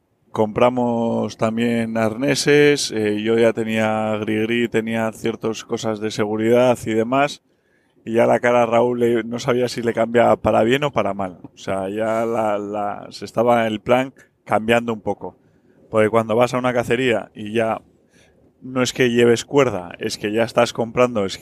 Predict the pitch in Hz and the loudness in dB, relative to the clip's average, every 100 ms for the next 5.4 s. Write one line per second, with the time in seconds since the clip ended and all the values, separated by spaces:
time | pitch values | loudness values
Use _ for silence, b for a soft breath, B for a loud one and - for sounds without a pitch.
0 | - 101 98 - - 101 92 113 117 113 | -8 -8 -6 -8 -6 -6 -2 0 4 4
1 | 113 - 113 120 - 127 139 - _ _ | 4 2 -2 -2 -2 -4 -4 -6 _ _
2 | _ - 98 90 98 92 - - - - | _ -6 -6 -4 -8 -12 -12 -12 -14 -20
3 | _ _ _ _ _ _ _ _ - _ | _ _ _ _ _ _ _ _ -20 _
4 | _ 110 104 101 110 117 110 117 113 127 | _ -4 -2 -2 -2 0 0 -2 0 2
5 | 117 101 98 95 | 4 2 0 -4